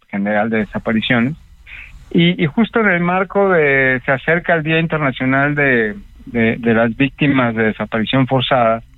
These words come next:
eh, es que se hace este foro. Y efectivamente invitaron a, al actual, eh, eh, presidente del Grupo de Trabajo de Desapariciones de, de la onu, eh, Luciano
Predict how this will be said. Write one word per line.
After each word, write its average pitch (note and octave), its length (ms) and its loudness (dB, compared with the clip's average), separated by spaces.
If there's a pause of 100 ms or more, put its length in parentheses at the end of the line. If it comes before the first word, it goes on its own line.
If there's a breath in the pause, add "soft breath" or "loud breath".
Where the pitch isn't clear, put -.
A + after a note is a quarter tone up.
(800)
eh, B2+ 400 2
es C#3 180 -2
que D3+ 140 -2
se D3 120 0
hace C#3+ 360 0
este C3 260 -6
foro. C#3+ 420 0 (880)
Y D3 920 2
efectivamente F#3+ 720 0
invitaron E3 720 0
a, B2+ 440 -2
al B2+ 340 -2
actual, D#3 1000 2
eh, A#2 800 0 (160)
eh, A#2+ 440 0
presidente D3 800 0
del C3 160 -4
Grupo C#3+ 380 -2
de C#3+ 40 -2
Trabajo C3 440 0
de C#3 60 0
Desapariciones A#2+ 920 0
de, G#2 420 0 (600 loud breath)
de A2+ 120 2
la B2+ 160 4
onu, D#3+ 520 2 (120)
eh, A2+ 320 -2
Luciano B2+ 460 -2